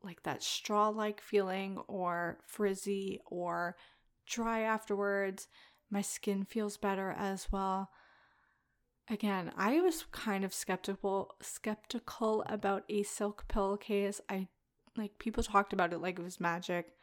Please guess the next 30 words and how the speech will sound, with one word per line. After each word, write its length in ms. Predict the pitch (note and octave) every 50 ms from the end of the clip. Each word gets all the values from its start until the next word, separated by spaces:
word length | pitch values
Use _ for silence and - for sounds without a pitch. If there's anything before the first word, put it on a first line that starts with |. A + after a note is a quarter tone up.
| _ _ - _ _ _ _ _ _
It's 100 | - -
like, 160 | E3 E3 -
I 60 | -
really 320 | F3 E3+ F3 F3 E3+ E3+ E3+
don't 160 | F3 F3 E3
know 180 | E3 D#3+ E3
if 120 | E3 E3 -
it 100 | - -
will 120 | - E3+
do 200 | E3 - E3 E3
all 80 | F3 E3+
these 220 | E3 E3 E3 -
things, 380 | - - E3 E3 E3 F3 F3 - A3 A#3 _ - G3
but 240 | - F3 F3 - - -
it 160 | G3+ F3 -
does. 480 | - E3 D#3+ D#3 - - - - - - _ _ _ _ _
It's 120 | - - -
one 120 | A3 A3
of 100 | A#3 A#3
those 180 | A#3 A#3 A3+ -
things 520 | - - F#3 F#3 F#3 F#3 F#3 F#3+ - - _ - - - - - _ -
that 140 | F#3+ F#3 E3+
is 120 | F3 F3
super 460 | - - - - G#3 G3+ - G#3+ G#3
inexpensive. 1000 | - A2 G3+ G3 G3 - - - F3+ E3+ F3+ F#3 - - F3+ F3 F3 F3 F3 F3 - - - - - _ - _ _ _ _ _ _ _ _ _ _ _ -
To 400 | - - G#3 F#3+ F3+ F3 E3+ E3 -
get 120 | F3+ F3+
on 160 | F3 F3+ F#3
board 340 | E3+ - E3+ F3 F3+ F3+ F#3
with. 300 | G#3 G#3+ A3+ A#3+ C4+ C4+